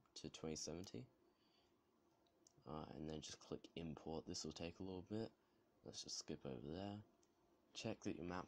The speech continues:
works, check all the textures and the materials and the objects. See if they've all imported correctly. Looks all right here. Just go around a bit. Um, yep, now that's working. Uh, we're going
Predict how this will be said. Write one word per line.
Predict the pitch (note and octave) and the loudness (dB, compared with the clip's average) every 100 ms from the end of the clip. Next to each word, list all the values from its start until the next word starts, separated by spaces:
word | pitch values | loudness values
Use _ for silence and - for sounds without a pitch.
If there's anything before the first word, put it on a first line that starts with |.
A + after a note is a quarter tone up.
| - | -2
works, | F#2 F2 - - - | 0 0 2 2 2
check | G#2 F#2+ | 2 2
all | F2+ F2 | 0 -2
the | |
textures | - - G2 - - F#2+ F2+ | -2 0 0 0 0 2 2
and | E2 | 2
the | D#2 | 2
materials | D#2 - F2 E2 D#2 D#2+ - - E2 | 2 2 0 2 2 0 -2 0 0
and | D#2+ - - | 0 -2 -2
the | D2 - - | -2 -2 -4
objects. | D2 - - - - - | -6 -4 -4 -4 0 2
See | - | 4
if | D#2 - | 2 2
they've | E2 D#2+ | 0 2
all | D#2+ - | 0 2
imported | E2 G2+ F#2+ F#2+ G2 | 0 0 0 2 0
correctly. | - G2+ - G2+ G#2 G#2+ - - - - | 2 0 2 2 0 -2 -12 -20 -16 4
Looks | A#2 - - | 4 6 4
all | - F2+ F2+ | 4 4 4
right | F2 G2+ G#2+ | 4 4 4
here. | - - G#2 G#2+ G#2+ - - - - - - - - - - | 0 -2 0 0 -4 -8 -20 -20 -20 -20 -20 -20 -20 -20 -6
Just | D#2+ - | -4 0
go | D2+ | 0
around | C2 C2+ C#2 D2+ - | 2 0 0 -2 0
a | |
bit. | F2 - - - - - - - - - - - - - - - | -2 -2 -10 -20 -20 -20 -20 -20 -20 -20 -20 -20 -20 -20 -12 -2
Um, | G1+ G1+ - - - | 0 0 -2 -10 -6
yep, | G2 G#2 - | 0 0 0
now | F2 F#2 F2 | 2 2 4
that's | F2 - | 2 2
working. | G#2+ G2+ A#2 A#2 - - - - - - - - | 2 2 2 -2 -4 -18 -20 -20 -20 -20 -10 -2
Uh, | - - - - | 0 0 -2 -2
we're | D#2+ E2+ | 0 2
going | E2+ D#2+ | 2 2